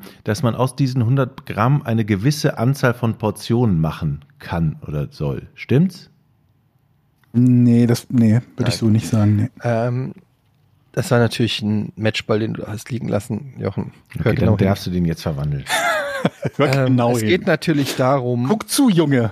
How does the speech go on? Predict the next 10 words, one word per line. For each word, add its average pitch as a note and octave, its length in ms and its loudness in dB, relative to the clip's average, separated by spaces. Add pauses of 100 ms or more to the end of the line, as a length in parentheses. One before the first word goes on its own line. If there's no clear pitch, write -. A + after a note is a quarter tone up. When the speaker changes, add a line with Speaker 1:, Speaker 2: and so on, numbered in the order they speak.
(120)
Speaker 3:
dass C3 240 -4
man B2 440 -2 (640)
nicht C#3+ 340 -4
eine B2 180 -2 (160)
Überdosierung A#2 960 2
macht - 440 -6 (680)
mit B2+ 140 -10
dem G#2 100 0
Koffeinpulver, G2 760 -2
richtig? C#3+ 460 -4